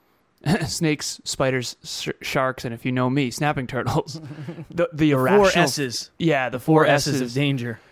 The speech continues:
Speaker 1: The, uh, <laughs> it's, it's so interesting because those four things that I just said, snakes, spiders, snapping turtles, and sharks, everyone listening,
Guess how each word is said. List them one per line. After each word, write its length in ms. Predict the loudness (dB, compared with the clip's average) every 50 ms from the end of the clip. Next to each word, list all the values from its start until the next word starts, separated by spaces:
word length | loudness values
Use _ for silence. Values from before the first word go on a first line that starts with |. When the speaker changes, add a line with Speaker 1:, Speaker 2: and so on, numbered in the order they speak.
| _ _ _ -4
Speaker 1:
The, 300 | 0 2 2 4 4 4
uh, 300 | 2 2 0 -2 -4 -6 -8 -6 -2
<laughs> 320 | 0 2 2 2 2 0 -2 -8 _ _ _ _ _ _ _ _ _ _ _ _ _ _ 0
it's, 240 | 0 0 0 -2 -2
it's 180 | -2 0 0 0
so 260 | 0 2 2 2 2
interesting 400 | 0 0 -2 -2 0 0 0 0
because 500 | 0 -2 0 0 2 2 0 0 -4 -10 -16 _ _ -8
those 560 | -4 0 2 4 4 4 2 2 0 -4 -10 -14 -18
four 320 | -6 -2 0 2 2 2
things 320 | 2 0 -2 -2 -2 -2 -2
that 100 | 0 0
I 100 | 0 0
just 220 | -2 -2 -2 -2
said, 400 | -2 -2 -2 -2 -4 -6 -8 -10
snakes, 420 | -10 -8 -4 -2 -2 -2 -2 -4 -6
spiders, 600 | -8 -8 -6 -4 -2 -2 -2 -2 -2 -4 -4 -4
snapping 440 | -4 -2 -2 -2 -2 -2 -4 -8 -6
turtles, 280 | -6 -6 -6 -4 -6
and 120 | -8 -8 -6
sharks, 460 | -2 -2 0 0 -2 -4 -8 -12 -6 -4
everyone 420 | -2 0 2 2 2 2 0 0
listening, 520 | 0 -2 -2 -4 -6 -8 -8 -8 -10 -12